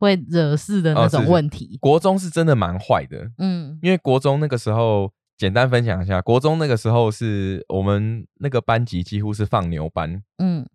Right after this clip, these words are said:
Speaker 2: 所谓的放牛班，就是会把老师关在门外，
Speaker 1: 嗯哼。
Speaker 2: 会跟教官大小声，然后会下课的时候会围住老师，不让他离开。
Speaker 1: 嗯。
Speaker 2: 然后上课的时候就是，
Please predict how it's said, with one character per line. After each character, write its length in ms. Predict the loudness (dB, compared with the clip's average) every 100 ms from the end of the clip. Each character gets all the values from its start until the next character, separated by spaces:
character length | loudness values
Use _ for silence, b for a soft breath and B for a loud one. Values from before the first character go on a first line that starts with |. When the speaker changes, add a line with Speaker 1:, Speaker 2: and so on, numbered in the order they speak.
| _ 0
Speaker 2:
所 140 | 2
谓 60 | 4
的 140 | 2
放 260 | 2 0 0
牛 140 | 0
班， 200 | 0 -2
就 80 | -2
是 240 | -2 -2 0
会 120 | 2
把 200 | 2 2
老 180 | 2 2
师 240 | 0 -6
关 260 | 0 0 2
在 140 | 2
门 300 | 2 0 0
外， 220 | 0 0 -2 -2
Speaker 1:
嗯 40 | 4
哼。 20 |
Speaker 2:
会 120 | 6
跟 340 | 6 0 -2 -6 0
教 200 | 2 2
官 240 | 0 0
大 180 | 0 0
小 220 | 0 -4
声， 260 | -4 -6 -4
然 100 | 0
后 320 | 2 2 2
会 200 | -2 -8
下 240 | -2 -2
课 160 | 0 0
的 120 | 0
时 100 | 2
候 140 | 2 2
会 160 | 0
围 200 | 2 -2
住 200 | -2 -2
老 140 | -2 -4
师， 200 | -8 -10
不 140 | -4
让 160 | -4 -2
他 160 | -4
离 160 | -6 -8
开。 320 | -8 -6 -6 -10 _ _ _ -4
Speaker 1:
嗯。 360 | 0 0 0 0
Speaker 2:
然 100 | 2
后 160 | 2
上 240 | 2 -2 -2
课 200 | -4 -4
的 100 | -6
时 140 | -6
候 200 | -2 -2
就 120 | -4
是， 460 | -6 -6 -4 -6